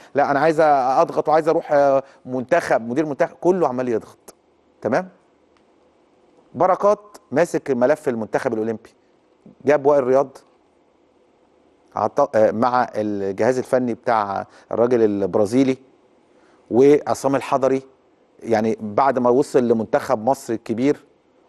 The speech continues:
وطبعًا عصام الحضري خبراته ك-، كلاعب حاجه رهيبه يعني، لكن خبراته كمدرب لا تؤهله ان هو يمسك منتخب كبير لسه،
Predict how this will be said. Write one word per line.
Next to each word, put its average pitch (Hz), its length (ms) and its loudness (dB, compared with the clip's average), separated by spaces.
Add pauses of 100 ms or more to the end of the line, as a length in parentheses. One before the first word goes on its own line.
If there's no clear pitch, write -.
(140)
وطبعًا 131 360 0
عصام 135 220 -4
الحضري 135 340 -2
خبراته 123 560 0 (800)
ك-، 123 200 0 (120)
كلاعب 127 460 0
حاجه 151 340 -2
رهيبه 120 500 0
يعني، 95 280 -2 (520)
لكن 107 300 -2
خبراته 123 500 0
كمدرب 131 600 0
لا 160 100 4
تؤهله 156 460 -2
ان 139 80 -4
هو 156 120 2
يمسك 160 340 -4
منتخب 131 320 -2
كبير 151 380 -4
لسه، - 300 -2